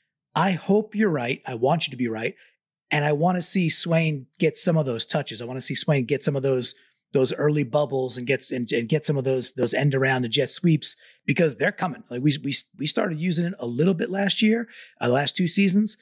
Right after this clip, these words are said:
And, you know, we, we had robbed that from the Rams to begin with. So,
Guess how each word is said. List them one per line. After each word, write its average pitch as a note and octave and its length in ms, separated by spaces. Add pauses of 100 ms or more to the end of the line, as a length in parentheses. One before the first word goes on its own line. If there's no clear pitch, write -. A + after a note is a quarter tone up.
(320)
And, C3+ 500
you D#3 60
know, C#3 100
we, D3 260
we E3+ 120
had C#3 180
robbed C#3+ 340
that D3 280
from C#3 180
the C3+ 80
Rams C#3+ 400
to - 80
begin C#3+ 300
with. A2 160
So, B2 520